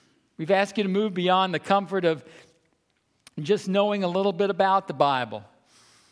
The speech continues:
Heard people say, "I know just enough about the Bible to be dangerous." <laughs> Well, that's probably true, <laughs> but the danger is to yourself. But we've asked you to move beyond that,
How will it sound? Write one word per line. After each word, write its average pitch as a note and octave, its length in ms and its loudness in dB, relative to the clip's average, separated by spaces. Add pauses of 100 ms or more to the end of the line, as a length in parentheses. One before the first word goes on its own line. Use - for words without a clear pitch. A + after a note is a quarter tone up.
(520)
Heard C#3+ 180 -10
people E3 280 -4
say, D#3 160 0
"I D#3+ 160 2
know D#3 180 -2
just D3 300 -10
enough D3+ 340 -4
about D#3 220 -4
the C3 80 -12
Bible F3 320 -4
to F3+ 80 -14
be F3+ 100 -8
dangerous." G3 640 -10
<laughs> - 40 -20 (960)
Well, D#3+ 320 -4 (200)
that's C#3 240 -12
probably E3+ 460 -4
true, G3+ 360 -2 (140)
<laughs> D#3+ 140 -4
but E3 240 -6
the D3+ 60 -8
danger F3 440 -4
is D3 140 -14
to D3+ 100 -8
yourself. C3+ 500 -4 (500)
But G#3 320 2
we've A#3 220 -2
asked C4 300 0
you D4 60 2
to C4+ 60 0
move C4 280 -2
beyond B3 480 0
that, C#3 280 -2